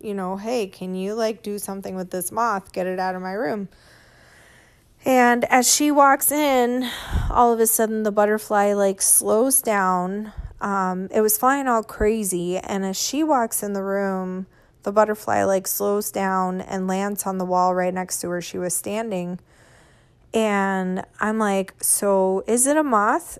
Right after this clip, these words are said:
And she looks at it and she's like, "No." And she extends her hand out to it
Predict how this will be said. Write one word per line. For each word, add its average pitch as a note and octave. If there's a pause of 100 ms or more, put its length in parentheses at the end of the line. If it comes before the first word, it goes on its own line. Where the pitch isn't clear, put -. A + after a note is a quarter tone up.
And G3+
she G3+ (140)
looks G#3+
at C#4
it A3
and G3+
she's -
like, G3+
"No." G3
And F#3+
she -
extends A3
her C#4
hand A3
out F#3
to F#3
it F#3